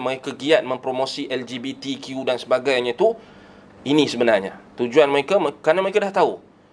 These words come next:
inilah antara sifat para penentang Rasul, iaitulah apa? Apabila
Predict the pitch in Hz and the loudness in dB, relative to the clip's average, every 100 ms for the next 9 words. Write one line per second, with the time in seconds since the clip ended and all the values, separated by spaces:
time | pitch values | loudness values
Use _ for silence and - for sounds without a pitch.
0 | _ _ _ - 147 196 165 135 139 135 | _ _ _ -8 -2 2 2 2 0 0
1 | 139 180 - 151 - 143 - - _ _ | 0 -2 -4 -4 0 0 -2 -16 _ _
2 | _ _ _ _ _ _ 127 135 143 170 | _ _ _ _ _ _ 0 2 0 2
3 | 170 143 135 - 220 269 240 - - - | 2 2 0 -2 -2 -2 -12 -20 -20 -20
4 | - _ - - 127 143 160 147 - 185 | -20 _ -20 0 2 4 6 6 6 6
5 | 135 131 131 139 175 | 4 4 0 2 2